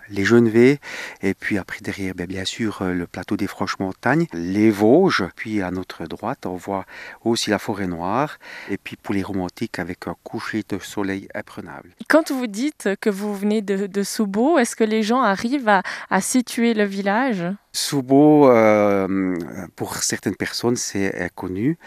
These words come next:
Speaker 1: Pour d'autres, ça révèle quand même passablement de souvenirs.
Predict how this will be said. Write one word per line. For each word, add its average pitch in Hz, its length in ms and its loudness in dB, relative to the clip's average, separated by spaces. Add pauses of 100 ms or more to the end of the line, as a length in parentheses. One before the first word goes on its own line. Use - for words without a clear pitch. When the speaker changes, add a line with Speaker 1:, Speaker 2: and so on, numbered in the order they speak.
(240)
Speaker 1:
Pour 113 200 0
d'autres, 175 420 4
ça 85 540 -2
révèle 113 400 0
quand 113 100 2
même 104 400 2
passablement 98 460 -2
de 87 100 -4
souvenirs. 151 600 2